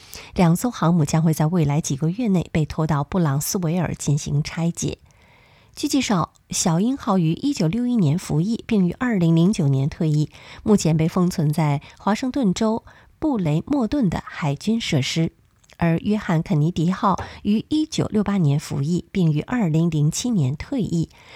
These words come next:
目前停泊在费城海军造船厂。这两艘航母均能搭载数十架的飞机，其中小鹰号曾在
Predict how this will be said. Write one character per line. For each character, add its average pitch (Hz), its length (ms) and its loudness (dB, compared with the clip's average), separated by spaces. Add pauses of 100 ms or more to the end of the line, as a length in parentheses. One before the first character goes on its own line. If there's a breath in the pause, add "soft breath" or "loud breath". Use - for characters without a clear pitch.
目 277 140 0
前 185 260 2
停 175 220 2
泊 160 160 2
在 156 180 2
费 175 240 0
城 160 180 0
海 151 240 -2
军 185 240 2
造 147 240 0
船 147 300 -2
厂。 - 280 -2 (340 loud breath)
这 330 100 -2
两 190 220 0
艘 226 180 -2
航 165 300 0
母 202 180 2
均 202 240 0
能 151 160 0
搭 151 180 -2
载 151 300 -2
数 220 320 -2
十 147 300 -2
架 190 240 -6
的 143 120 -2
飞 175 240 0
机， 202 280 0 (340 loud breath)
其 - 160 -2
中 202 220 2
小 160 260 0
鹰 180 180 2
号 175 220 0
曾 156 220 0
在 165 100 0